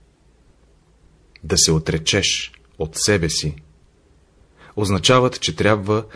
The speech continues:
да задържате в съзнанието си само един образ – образа на Бога. Докато търсите своята слава в света,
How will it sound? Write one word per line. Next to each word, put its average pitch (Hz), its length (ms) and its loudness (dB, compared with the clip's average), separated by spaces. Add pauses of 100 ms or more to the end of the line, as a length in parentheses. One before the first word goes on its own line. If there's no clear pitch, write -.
(180)
да 98 160 4
задържате 110 580 2
в - 80 -6
съзнанието 92 600 0
си - 140 -6
само 95 380 0
един 90 260 0
образ – 80 300 0 (880)
образа 82 440 -2
на 76 140 -4
Бога. 78 340 -4 (3000)
Докато 110 320 2
търсите 143 440 4
своята 98 400 4
слава 92 300 4
в 80 80 -2
света, 107 400 -2